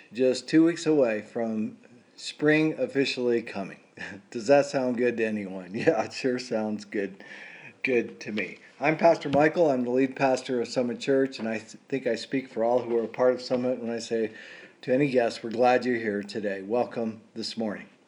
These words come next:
And I just want to start off this teaching kind of pointing us back to where we've been, saying there are no happily ever afters. That's right, at least until Jesus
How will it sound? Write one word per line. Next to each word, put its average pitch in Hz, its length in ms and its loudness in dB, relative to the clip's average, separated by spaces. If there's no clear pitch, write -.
And 180 80 6
I 180 80 10
just 208 160 0
want 180 220 2
to 139 60 -6
start 147 220 8
off 147 160 4
this 143 140 -10
teaching 131 420 -2
kind 143 220 0
of 139 80 -4
pointing 147 300 2
us 156 120 -2
back 131 420 0
to 139 100 0
where 120 220 2
we've 143 200 2
been, 113 300 0
saying 123 480 4
there 139 320 4
are 180 460 6
no 147 300 4
happily 131 1000 0
ever 117 340 4
afters. - 760 0
That's 113 260 -4
right, 98 300 2
at 104 160 -4
least 151 360 4
until 131 440 4
Jesus 113 680 -4